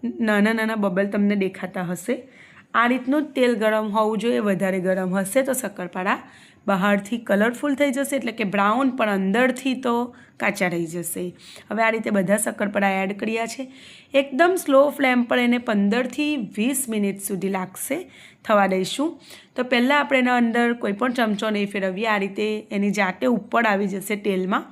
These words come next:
એટલે પછી આ રીતે આપણે ચમચાથી એને મિક્સ કરી લઈશું, થોડુંક હલાવી લઈશું, ધીમા તાપે થવા દઈશું. તો જુઓ, મેં બીજી આઠથી દસ મિનિટ સુધી કર્યા પછી તમને બતાવું છું.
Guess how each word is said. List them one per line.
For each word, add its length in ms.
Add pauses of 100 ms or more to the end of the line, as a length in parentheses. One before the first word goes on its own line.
(420)
એટલે 140
પછી 320
આ 80
રીતે 220
આપણે 220
ચમચાથી 540
એને 400
મિક્સ 340
કરી 200
લઈશું, 360
થોડુંક 460
હલાવી 260
લઈશું, 420 (420)
ધીમા 260
તાપે 300
થવા 300
દઈશું. 480 (520)
તો 100
જુઓ, 300
મેં 220
બીજી 540
આઠથી 320
દસ 280
મિનિટ 240
સુધી 260
કર્યા 420
પછી 300
તમને 300
બતાવું 420
છું. 220